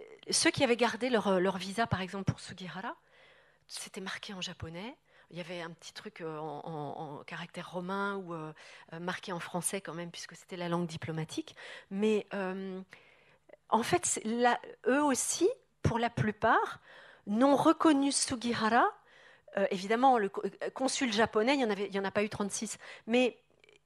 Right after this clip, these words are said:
ils ont, euh, ils ont compris que c'était lui quand l'histoire a commencé à émerger.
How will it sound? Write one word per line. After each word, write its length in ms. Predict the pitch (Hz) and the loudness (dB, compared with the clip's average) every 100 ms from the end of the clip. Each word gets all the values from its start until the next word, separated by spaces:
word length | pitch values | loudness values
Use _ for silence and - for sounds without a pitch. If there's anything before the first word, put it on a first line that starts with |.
| _ 240 | _ -8
ils 300 | 240 226 262 | -8 -4 0
ont, 220 | 262 - _ _ - | 0 -2 _ _ -6
euh, 260 | 208 185 185 - | -2 0 0 -2
ils 200 | 208 190 | -4 -2
ont 60 | 208 | 0
compris 480 | - 320 - - - | 6 6 6 2 -2
que 60 | |
c'était 340 | - 254 - 220 | -4 -6 -4 -2
lui 240 | 240 302 403 | 0 -2 -2
quand 280 | 247 226 - | -2 -2 -4
l'histoire 760 | 226 - - - 285 392 - - | -12 -12 -10 0 2 2 -2 -10
a 100 | 214 | -8
commencé 460 | 220 214 226 320 311 | -8 -8 -8 -10 -8
à 100 | 220 | -6
émerger. 480 | 226 240 262 330 | -8 -8 -8 -8